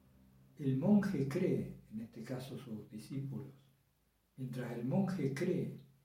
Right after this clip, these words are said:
que hay algo en el mundo capaz de satisfacerle su necesidad profunda, no va a encontrar, no se va a reencontrar consigo mismo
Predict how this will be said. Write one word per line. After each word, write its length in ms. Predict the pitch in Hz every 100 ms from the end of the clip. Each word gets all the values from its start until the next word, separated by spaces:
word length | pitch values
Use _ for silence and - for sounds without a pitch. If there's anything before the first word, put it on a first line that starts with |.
| _ _ _ _ _ _
que 160 | - 165
hay 240 | 160 160
algo 420 | 196 196 160 135 123
en 120 | 113
el 160 | 110
mundo 640 | 110 180 214 - - - - - _ _ _ _ -
capaz 380 | 131 139 170
de 100 | 160
satisfacerle 1120 | 131 131 - 120 113 113 - - 180 185 127 -
su 220 | - 123
necesidad 720 | 110 - 117 120 113 135 135
profunda, 800 | 123 107 - 156 165 175 160 - - _ _ -
no 340 | 131 135 160 156
va 300 | 156 160 -
a 120 | 127
encontrar, 760 | 123 - 120 117 160 135 - - - - 139
no 240 | 139 -
se 240 | - 143
va 260 | 156 - -
a 100 | 131
reencontrar 1120 | 127 131 127 117 113 110 107 156 160 135 - -
consigo 520 | 113 113 139 135 135
mismo 560 | 135 135 135 135 135